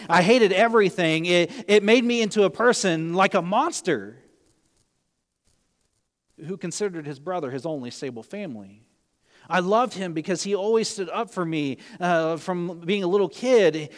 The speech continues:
he would not even allow me to fight. He would stand up for me,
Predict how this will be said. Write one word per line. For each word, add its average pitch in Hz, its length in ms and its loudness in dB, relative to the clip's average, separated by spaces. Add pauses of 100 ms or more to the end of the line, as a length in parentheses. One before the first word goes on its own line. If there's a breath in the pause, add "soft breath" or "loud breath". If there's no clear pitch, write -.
he 196 180 -2
would 190 280 2
not 190 480 -2
even 196 200 -2
allow 202 300 2
me 175 140 0
to 151 80 0
fight. 202 420 0
He 190 160 -8
would 196 160 -2
stand 226 320 -8
up 233 220 0
for 180 100 -4
me, 160 360 -6